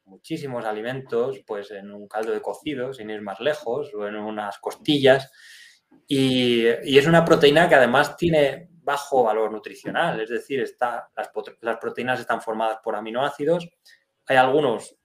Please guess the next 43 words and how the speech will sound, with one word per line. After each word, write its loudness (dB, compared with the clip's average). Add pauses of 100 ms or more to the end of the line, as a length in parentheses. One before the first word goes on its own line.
(160)
que -4
son -2
esenciales, -4
que -10
nuestro -8
organismo -8
no -4
los -4
puede -4
sintetizar -6
y -20
que -10
tenemos -8
que -10
obtenerlos -6
a -12
partir -10
de -6
los -8
alimentos, -2 (840)
y -4
que -6
se -6
consideran 2
de 0
alto 2
valor 2
biológico, -8
como -12
lo-, -10
con -12
los -8
que -12
puede, 0
los -6
que -10
podemos -2
encontrar 2
en 2
el -4
huevo, 2
por -6
ejemplo. -6